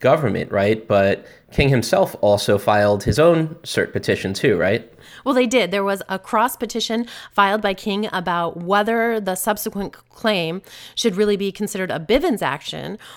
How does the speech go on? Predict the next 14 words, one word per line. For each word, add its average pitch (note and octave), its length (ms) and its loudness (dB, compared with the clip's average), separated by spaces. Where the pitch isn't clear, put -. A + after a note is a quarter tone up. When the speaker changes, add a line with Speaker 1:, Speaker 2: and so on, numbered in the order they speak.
Speaker 2:
or G#3 460 2
whether F#3+ 580 0
it F#3+ 240 -4
should F3 400 -2
be E3+ 400 -4
one F3 400 -6
under E3 320 -6
four, F#3 540 -6
forty-two G#3 460 -2
U F3 220 -4
S E3 160 -6
C E3 240 -6
nineteen D#3+ 380 -6
eighty-three. D3+ 560 -6